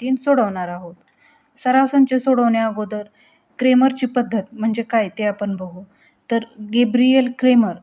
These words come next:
नावाचे एक स्विस गणितज्ञ होते. त्यांनी दोन चलातील रेषीय समीकरणे सोडवण्यासाठी स्वतःची एक पद्धत तयार केली. या पद्धतीला त्यांचंच नाव गे-, दिलं गेलं, म्हणून त्याला क्रेमरची पद्धत म्हणतात.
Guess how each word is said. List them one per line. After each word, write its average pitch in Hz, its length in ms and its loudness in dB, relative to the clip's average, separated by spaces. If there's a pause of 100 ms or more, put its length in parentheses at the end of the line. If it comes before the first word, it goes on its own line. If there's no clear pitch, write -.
नावाचे 214 540 -2
एक 233 240 -2
स्विस 254 500 -2
गणितज्ञ 214 580 0
होते. 190 340 -10 (560)
त्यांनी 233 260 2
दोन 269 280 6
चलातील 240 500 0
रेषीय 233 420 -2
समीकरणे 226 580 -2
सोडवण्यासाठी 214 840 -4 (320)
स्वतःची 220 500 -4
एक 233 160 -6
पद्धत 240 300 2 (100)
तयार 180 220 -6 (100)
केली. 170 260 -16 (560)
या 240 160 2
पद्धतीला 240 560 0
त्यांचंच 262 440 2
नाव 185 240 -2
गे-, 185 240 -10 (160)
दिलं 190 240 -4
गेलं, 170 260 -10 (340)
म्हणून 240 360 2 (320)
त्याला 208 200 -2
क्रेमरची 240 600 0
पद्धत 262 420 0
म्हणतात. 180 400 -10